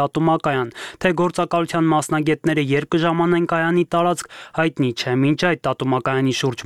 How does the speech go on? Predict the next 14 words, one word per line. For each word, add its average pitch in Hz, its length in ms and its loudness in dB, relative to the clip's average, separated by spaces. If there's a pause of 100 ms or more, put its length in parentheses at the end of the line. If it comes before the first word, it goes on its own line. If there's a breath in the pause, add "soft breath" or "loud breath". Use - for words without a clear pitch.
մարտերը 147 480 0
չեն 156 320 0
դադարում։ 123 420 -2 (440 loud breath)
Իրավիճակը 180 580 0
լարված 151 420 0
է 170 140 2
երկրի 143 400 0 (160)
հարավում 131 560 2
և 156 240 2
արևելքում։ 127 640 -4 (400 loud breath)
Ուկրաինական 190 720 2
զարգացումների 156 720 0
մասին 131 400 -2
կպատմի 147 480 0